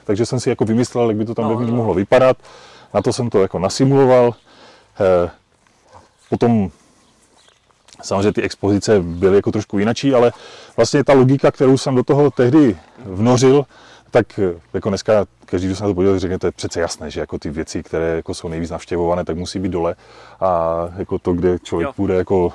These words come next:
Speaker 1: sám, tak, eh, bude někde nahoře,“ ale, eh, kdyby někdo seděl jako na té židli a někdo mu dal prázdný barák, řekl, „A teďka tady prostě máme expozici,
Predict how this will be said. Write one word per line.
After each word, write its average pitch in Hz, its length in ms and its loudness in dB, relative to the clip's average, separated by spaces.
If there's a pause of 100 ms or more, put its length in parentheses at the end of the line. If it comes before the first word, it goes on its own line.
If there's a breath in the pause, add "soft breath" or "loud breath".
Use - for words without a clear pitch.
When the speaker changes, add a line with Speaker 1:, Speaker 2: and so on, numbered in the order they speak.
(100)
Speaker 1:
sám, 92 360 0
tak, - 240 -4
eh, - 640 -16 (320)
bude 90 260 -4
někde 98 160 0
nahoře,“ 98 420 2
ale, 107 180 4 (640 soft breath)
eh, 101 40 -14 (580)
kdyby 98 460 -2
někdo 107 260 2
seděl 110 280 2
jako 113 140 4
na 113 80 4
té 104 120 0
židli 110 320 4
a 117 40 4
někdo 110 160 2
mu 113 80 2
dal 104 100 2
prázdný 107 320 0
barák, 110 220 4
řekl, 113 200 0
„A 98 60 4
teďka - 260 -2
tady 107 240 0
prostě 107 320 -8
máme 104 260 -2
expozici, 107 760 -4